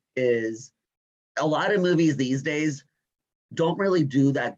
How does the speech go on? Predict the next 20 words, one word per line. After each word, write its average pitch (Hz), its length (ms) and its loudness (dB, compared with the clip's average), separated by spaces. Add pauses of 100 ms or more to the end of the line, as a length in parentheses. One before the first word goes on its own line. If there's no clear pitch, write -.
great 127 240 -2
of 120 100 2
a 120 60 2
job 113 420 -4
character 120 480 -2
building 131 380 -2
or 104 80 -6
story, 113 680 -6
world 151 460 0
building, 139 440 0
story 139 520 0
building, 120 500 -4
especially 190 440 -4
when 160 120 0
you're 147 100 0
doing 135 240 -2
horror 131 440 -2
thriller 127 420 -8
type 107 240 -6
movies. 95 480 -10